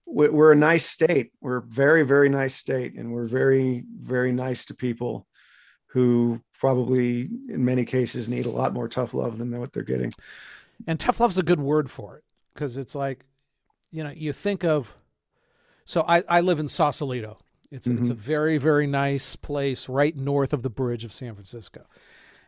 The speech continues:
Speaker 2: And not too long ago, uh, uh, maybe four months ago, uh, one of the county preacher types who is, is big on, on homeless rights and whatnot, basically pushed and, and, and helped a,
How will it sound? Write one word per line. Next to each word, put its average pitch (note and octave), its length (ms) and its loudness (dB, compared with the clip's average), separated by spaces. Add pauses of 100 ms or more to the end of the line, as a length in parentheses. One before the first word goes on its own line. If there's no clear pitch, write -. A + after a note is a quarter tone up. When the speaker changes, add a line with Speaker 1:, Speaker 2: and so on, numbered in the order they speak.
(160)
Speaker 2:
And D3 500 -2
not D#3 340 -2
too G3 160 -2
long D#3+ 280 4
ago, C#3 560 0 (200)
uh, C#3 60 -4
uh, C3 720 -4 (200)
maybe C#3+ 280 -14
four D3 340 -4
months C#3+ 260 -4
ago, C#3 600 0
uh, - 800 -8 (160)
one D3 320 0
of C3 100 -4
the C#3+ 80 -2
county C#3+ 800 0 (320)
preacher E3+ 380 0
types C#3+ 480 4
who C#3+ 160 2
is, B2 240 0
is C#3 180 -2
big C#3 380 -2
on, C#3 280 -4
on C3+ 180 -6
homeless C#3+ 420 -4
rights C#3 380 -2
and C#3 100 -6
whatnot, C#3+ 400 -6
basically D3 480 0 (400)
pushed - 500 2
and, D3+ 260 -4
and, C#3 260 -8
and C#3+ 180 -10
helped D3+ 360 -4 (580)
a, D#3+ 120 -12